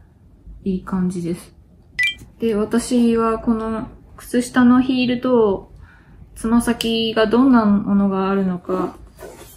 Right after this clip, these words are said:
知りたくて、えっと、この本をも-、この本に載っているかかととつま先全部編んでみたり、こんな感じで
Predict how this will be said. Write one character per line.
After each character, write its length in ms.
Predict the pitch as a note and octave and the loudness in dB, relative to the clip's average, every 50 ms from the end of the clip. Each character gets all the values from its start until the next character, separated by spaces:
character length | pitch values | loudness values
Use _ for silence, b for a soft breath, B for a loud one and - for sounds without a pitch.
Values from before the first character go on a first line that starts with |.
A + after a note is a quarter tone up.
| - - - - | -20 -20 -20 -14
知 140 | - A#3+ | -10 -8
り 140 | G3+ G#3+ G3+ | -8 -8 -6
た 140 | - A3 G#3 | -6 -6 -6
く 100 | - - | -8 -12
て、 480 | - - G3+ G3+ F#3+ F3+ - - - b b b b b b b b b - - | -8 -2 0 0 0 0 -2 -6 -12 b b b b b b b b b -16 -14
え 40 | |
っ 20 | G3+ | -12
と、 160 | - - F3+ | -8 -8 -8
こ 160 | F3 - - A#3+ | -4 2 4 6
の 140 | A#3+ C4 | 6 6
本 240 | C4+ C#4 B3+ B3+ A#3+ A3 G3 | 6 6 4 4 4 4 2
を 20 | F3+ | 0
も-、 220 | F3 F3 F3+ - - - - - _ - | -2 -4 -6 -8 -12 -16 -16 -20 _ -2
こ 100 | - B3+ | 2 4
の 120 | C4 C4+ | 4 4
本 220 | C4+ D4 C4+ B3 | 4 4 4 4
に 80 | A3 G#3 | 4 4
載 160 | G3 G3 G3 | 4 2 0
っ 20 | G3+ | -2
て 220 | - - - A#3+ | -2 -2 0 0
い 160 | A#3+ A#3 A3+ | 0 2 0
る 360 | A3 A3+ A3+ A3+ A3 - - - - - - - - - - - - - - b b b b b b b - - - - - | 0 2 2 2 2 0 -2 -6 -16 -20 -20 -20 -20 -18 -18 -18 -20 -20 -20 b b b b b b b -20 -20 -20 -20 -20
か 160 | - - - A3+ | -8 -6 -6 -2
か 180 | - B3+ A#3+ | 0 -2 2
と 140 | - B3 B3 | 2 2 2
と 140 | - A#3 A3+ | 2 0 -2
つ 180 | A3+ - A3+ | -2 -4 -6
ま 180 | A3 A3+ A3+ A#3+ | -2 0 0 2
先 440 | - A#3+ A3+ - - G3+ G3+ G3+ - | 2 0 -2 -2 -2 -2 0 0 -2
全 320 | - - A#3+ A#3 A3 G3+ | -2 2 2 4 4 6
部 240 | F#3 F3+ F3 - - - - - - | 6 6 4 4 2 -4 -10 -8 0
編 100 | - A#3 A#3+ | 4 4 4
ん 100 | A3+ G3+ | 4 4
で 100 | F#3 F3+ | 2 2
み 200 | F3 E3+ E3 E3 | 0 -2 -2 -4
た 140 | - D3+ D3 | -4 -4 -4
り、 240 | - - - - - - - _ _ - - - - - - - _ _ - - b b b b b b b b b b - - - - - - - - | -4 -6 -10 -12 -16 -20 -20 _ _ -20 -20 -20 -20 -20 -20 -20 _ _ -20 -20 b b b b b b b b b b -20 -20 -20 -20 -20 -20 -20 -6
こ 120 | - A#3+ | -4 -4
ん 120 | A3 G#3+ G#3+ | -2 0 -2
な 160 | G#3 G#3 G#3 | -2 -2 -2
感 240 | G#3 A#3 G#3 G3+ G3+ | -2 0 2 2 2
じ 120 | G3+ F#3+ | 4 2
で 300 | F#3 F#3 F#3 - - - | 2 0 0 0 -4 -10